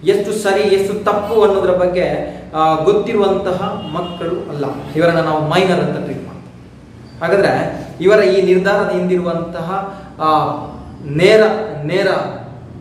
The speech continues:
ಕೈ ಯಾವುದು ಅಂತ ಹೇಳಿದ್ರೆ ನೀವು ಪೋಷಕರೇ. ನೀವು,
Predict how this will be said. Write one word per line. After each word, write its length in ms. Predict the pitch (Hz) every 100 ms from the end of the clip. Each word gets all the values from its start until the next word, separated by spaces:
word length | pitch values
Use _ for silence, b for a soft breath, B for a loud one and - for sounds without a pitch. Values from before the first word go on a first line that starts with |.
| - - - - - - 190
ಕೈ 260 | 196 196
ಯಾವುದು 360 | 170 180 - 175
ಅಂತ 160 | 147
ಹೇಳಿದ್ರೆ 540 | 147 160 151 - 135 - - - - -
ನೀವು 540 | 147 147 120 - - -
ಪೋಷಕರೇ. 680 | 160 160 135 135 135 131 135
ನೀವು, 300 | 131 123 -